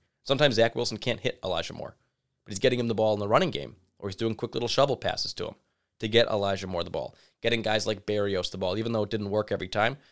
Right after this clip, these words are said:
Berrios did break that big forty-six yarder, and that's because LaFleur is finding ways to get the ball in the playmakers' hands. That's a big thing. We're seeing some designed runs to the receivers. We're seeing the outside runs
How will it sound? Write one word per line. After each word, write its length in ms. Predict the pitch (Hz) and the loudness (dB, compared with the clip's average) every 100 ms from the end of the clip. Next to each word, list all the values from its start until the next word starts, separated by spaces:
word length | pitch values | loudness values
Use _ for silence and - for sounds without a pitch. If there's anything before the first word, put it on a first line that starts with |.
| _ - | _ 0
Berrios 300 | 117 107 - | 2 2 2
did 200 | 117 104 | -2 2
break 240 | 117 - | 0 2
that 200 | 104 - | -2 2
big 160 | 110 95 | 0 0
forty-six 500 | 113 104 - 98 - | -2 0 -2 -4 2
yarder, 360 | 117 92 82 _ _ _ _ _ _ | 2 2 -2 _ _ _ _ _ _
and 100 | 101 | -2
that's 140 | 110 - | -2 -2
because 440 | 110 107 104 92 - | 0 2 4 0 -6
LaFleur 340 | 107 - 98 110 | -10 -4 -2 0
is 80 | |
finding 300 | - 101 104 | 0 -2 -2
ways 180 | 95 95 | -4 -4
to 80 | 101 | -4
get 120 | 98 | -6
the 60 | 90 | -2
ball 200 | 90 87 | -2 0
in 60 | 87 | -4
the 60 | |
playmakers' 600 | - 110 123 120 - 101 | -4 -2 2 0 -2 -6
hands. 280 | 104 62 60 - _ | -4 -6 -10 -18 _
That's 140 | 98 - | -6 -2
a 40 | |
big 240 | 117 117 | 2 2
thing. 180 | - 82 - _ _ _ _ _ _ _ | 2 0 -2 _ _ _ _ _ _ _
We're 80 | 110 | -8
seeing 200 | - 113 | -4 -2
some 120 | 101 | -4
designed 320 | 90 92 92 87 | -6 -4 -4 -4
runs 180 | 90 | -8
to 60 | - | -8
the 100 | 85 | -8
receivers. 440 | 85 135 131 127 - - - | -2 0 2 0 -4 -20 -10
We're 80 | 110 | -4
seeing 200 | 113 104 | -2 -2
the 160 | 101 - | -4 -2
outside 420 | 107 - 107 104 | -2 0 0 0
runs 400 | 110 107 107 | 0 0 -2